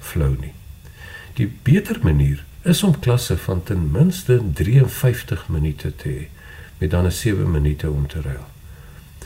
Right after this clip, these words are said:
So, dit is goed om te beplan, deel die dag op, dat dit begin elke keer op die halfuur en 'n halfuur vir 'n uur lank.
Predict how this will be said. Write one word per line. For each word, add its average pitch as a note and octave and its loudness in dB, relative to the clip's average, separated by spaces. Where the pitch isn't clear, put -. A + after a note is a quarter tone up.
So, A2+ 2
dit - -6
is - -2
goed - 0
om D3 6
te A2 4
beplan, F#2 0
deel G#2 4
die D#3+ 4
dag F2 0
op, - -4
dat - -2
dit F#2 2
begin B2+ 4
elke G#2+ 0
keer A#2+ 2
op F#2+ -2
die E2+ 2
halfuur C#2 0
en E2 0
'n C#2 0
halfuur E2+ -2
vir - -4
'n D#2 -2
uur F2+ 2
lank. F#2+ 0